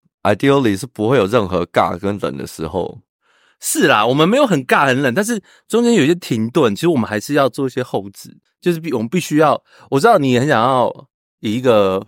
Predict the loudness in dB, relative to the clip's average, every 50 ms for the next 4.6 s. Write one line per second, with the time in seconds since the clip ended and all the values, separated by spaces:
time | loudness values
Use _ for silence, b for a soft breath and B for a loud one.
0 | -12 _ _ -4 -2 0 0 0 -2 -4 -6 -8 -8 -8 -10 -12 -14 -16 _ _
1 | _ _ _ _ _ _ _ _ _ _ _ _ -6 0 4 4 6 6 4 2
2 | 0 -2 -4 -8 -10 -10 -10 -8 -8 -8 -8 -10 -12 -16 -20 _ _ _ _ _
3 | _ -6 -6 -4 -2 -2 -2 -2 -2 -2 -2 -2 -2 -2 -4 -6 -8 -8 -10 -12
4 | -10 -10 -8 -6 -6 -6 -6 -8 -12 -16 -20